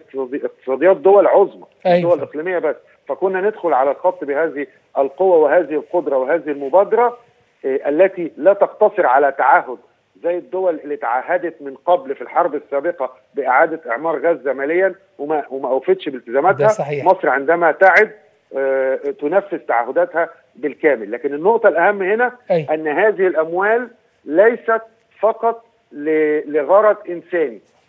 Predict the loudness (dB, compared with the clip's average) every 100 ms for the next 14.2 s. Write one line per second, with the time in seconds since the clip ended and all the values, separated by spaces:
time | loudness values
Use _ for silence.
0 | _ -10 -10 -8 -4 0 0 0 -4 0
1 | 0 2 0 -4 -2 -4 0 -2 -2 -16
2 | _ -6 2 4 4 0 -4 -8 -6 -4
3 | -4 -6 -4 0 0 0 -6 -10 -12 _
4 | -12 -8 -10 -12 _ -14 -4 -2 0 0
5 | 2 2 2 0 0 0 -6 _ _ -8
6 | -8 0 4 4 2 -4 -10 -8 -6 -6
7 | -8 -12 -12 -10 -8 -6 -4 0 0 2
8 | 2 2 0 -2 -2 -4 -10 -12 _ _
9 | -8 -2 0 0 0 0 0 -4 _ _
10 | _ _ _ 0 2 2 0 -2 -2 -4
11 | -2 -4 -2 -2 -2 -4 -4 0 0 -2
12 | -4 -2 -4 -4 -8 -6 -6 -4 -2 -2
13 | -6 -8 -12 -4 0 0 0 -6 -4 0
14 | 0 -2